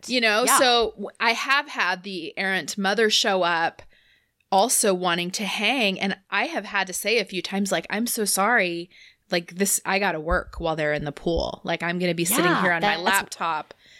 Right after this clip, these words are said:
Speaker 1: somewhat within line of vision, but, you know, like, I gotta
Speaker 2: Yeah, I
Speaker 1: work."
Speaker 2: just had to do that.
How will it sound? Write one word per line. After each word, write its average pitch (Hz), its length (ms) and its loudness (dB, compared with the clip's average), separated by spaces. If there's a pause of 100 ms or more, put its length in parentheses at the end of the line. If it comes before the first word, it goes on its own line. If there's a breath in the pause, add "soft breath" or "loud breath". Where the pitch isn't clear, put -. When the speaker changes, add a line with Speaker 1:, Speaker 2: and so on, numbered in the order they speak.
(120 soft breath)
Speaker 1:
somewhat 214 760 2
within 165 580 -6
line 165 260 -2
of 156 80 -8
vision, 156 320 -2
but, 151 200 -4 (320)
you 214 160 2
know, 120 340 -4 (160)
like, 175 160 -2
I 180 140 0
gotta 170 160 -2
Speaker 2:
Yeah, 202 80 0
I 202 80 4
Speaker 1:
work." 165 100 -4
Speaker 2:
just - 380 0
had 170 340 -2
to 170 160 -8
do 156 200 -8
that. - 200 -6